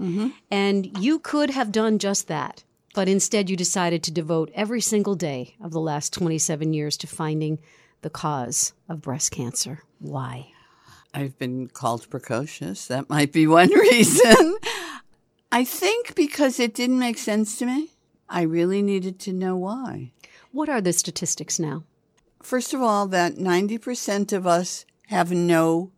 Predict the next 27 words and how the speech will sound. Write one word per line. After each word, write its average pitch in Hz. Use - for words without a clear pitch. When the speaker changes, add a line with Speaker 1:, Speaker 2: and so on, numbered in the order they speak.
Speaker 1:
brca 160
gene, 131
no 170
inherited 156
family 131
gene. 131
That 175
means 160
we 170
don't 160
have 147
any 131
predisposition 127
to 113
this 104
disease. 101
So 220
that 220
means 214
that 208
only 220
ten 214
percent 139
carry 147
the 135
gene, 127
which 143